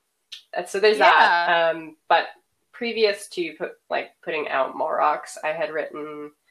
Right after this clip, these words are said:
Speaker 1: two other first drafts, um, of different books. So one is a, like, kind of spooky middle grade, um, with fairies, kind of set in contemporary. So I don't know.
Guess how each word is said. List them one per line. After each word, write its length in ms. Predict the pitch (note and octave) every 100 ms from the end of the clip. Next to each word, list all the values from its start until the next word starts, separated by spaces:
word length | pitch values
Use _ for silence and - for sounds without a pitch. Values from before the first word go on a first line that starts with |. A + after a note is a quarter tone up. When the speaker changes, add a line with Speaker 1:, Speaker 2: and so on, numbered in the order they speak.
| _ _ -
Speaker 1:
two 280 | - F#3+ -
other 360 | E3 D#3 D#3 -
first 260 | D#3+ -
drafts, 540 | - - F3 - - - _
um, 720 | F3 E3+ F#3 G3+ A3+ A#3 A#3 _ _ - _
of 260 | - - -
different 380 | C#3+ - C#3 - _ -
books. 340 | C#3 C#3 -
So 300 | - E3 D#3 D3+
one 240 | E3+ F3
is 320 | E3+ D3+ D3+ -
a, 220 | D#3+ D3
like, 220 | C#3 C3+ -
kind 120 | D3+
of 100 | C3+ _ _ _ _ _
spooky 600 | - - G3+ F#3+ F#3+ F3+
middle 280 | E3+ E3 F#3
grade, 520 | G3 G#3 G#3 G3+ G#3 _ _ _
um, 640 | D3+ C#3+ D3+ - - - -
with 200 | - - _ _
fairies, 1080 | G3 F#3 F3 E3 E3 E3 E3 D#3+ - - -
kind 140 | E3 D#3
of 80 |
set 300 | - D#3 - -
in 240 | D3+ D3
contemporary. 1120 | D3 D3 - D3+ D3+ D#3 D#3+ D#3+ E3 E3 E3 _ _ _ _ _ _
So 280 | C#3+ C3 -
I 100 | -
don't 120 | C3+
know. 140 | -